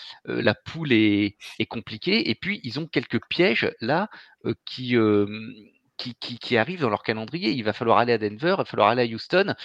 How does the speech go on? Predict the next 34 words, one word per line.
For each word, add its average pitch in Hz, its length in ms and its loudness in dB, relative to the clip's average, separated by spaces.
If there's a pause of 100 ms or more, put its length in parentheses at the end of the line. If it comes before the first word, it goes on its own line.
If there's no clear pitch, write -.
(360)
Et 156 260 6
il 123 60 -2
y 123 60 4
a 123 40 4
aussi - 240 -6
les 113 140 -2
Jets. - 460 0
Alors, 107 340 -2
certes, - 460 -2
c'est - 200 -10
les 107 120 -8
Jets, - 280 0
mais 117 120 -2
contre - 260 -10
les 107 140 -2
Jets, 180 180 0
ça - 160 -6
peut - 160 -10 (140)
très 120 240 -2
vite, 160 320 -16 (400)
euh, 107 400 -2
être 123 240 0
sale. 131 320 0 (640)
Mais 131 240 -2
après, 170 260 2
leur 135 160 2
défense, 147 600 -4
je - 100 -8
pense, 135 240 -6
elle 107 80 -4
va 113 100 -2
tenir 117 360 -6
le 104 100 -6
fort. 175 400 -2